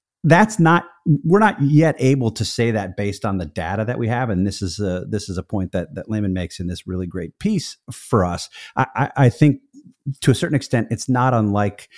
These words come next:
remember the Summer of the Shark, where there was a sort of a panic about the, the dramatic increase in shark attacks because they were getting so much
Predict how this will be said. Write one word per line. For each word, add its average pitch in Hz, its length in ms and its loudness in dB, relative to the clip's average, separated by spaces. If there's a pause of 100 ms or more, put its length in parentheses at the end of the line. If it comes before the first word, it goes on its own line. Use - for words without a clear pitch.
(180)
remember 120 200 4
the 104 80 2
Summer 123 340 0
of 101 120 0
the 107 80 0
Shark, 120 440 -4 (440)
where 110 540 2
there 117 360 0
was 110 200 2
a 104 200 0 (140)
sort - 180 -2
of 101 60 -2
a 98 60 0
panic 131 600 -2
about 110 320 0 (120)
the, 107 280 -2
the 104 320 -4
dramatic 113 560 -2
increase 117 480 0
in 104 140 0
shark 110 340 -4
attacks 160 480 -4
because 101 480 -2
they 110 140 0
were 104 100 0
getting 101 220 -4
so 117 260 -4
much 117 400 -4